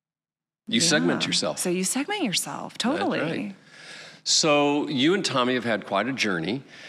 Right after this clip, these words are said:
Speaker 2: Mm-hmm.
Speaker 1: And so you had all this going on.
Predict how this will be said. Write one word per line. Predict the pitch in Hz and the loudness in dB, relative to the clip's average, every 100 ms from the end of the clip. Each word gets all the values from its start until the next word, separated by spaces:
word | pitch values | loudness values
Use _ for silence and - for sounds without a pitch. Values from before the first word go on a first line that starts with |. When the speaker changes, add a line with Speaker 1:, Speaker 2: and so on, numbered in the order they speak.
| - | -10
Speaker 2:
Mm-hmm. | 196 156 | -6 0
Speaker 1:
And | 113 117 120 117 117 113 113 113 107 - - - | 2 4 2 2 2 2 2 2 0 -4 -10 -4
so | - 123 | 0 0
you | 113 107 | 2 0
had | 101 165 | 2 2
all | 156 139 | 4 4
this | 127 135 | 4 2
going | 120 110 95 90 | 2 0 0 0
on. | 82 78 87 110 | -2 -2 -4 -6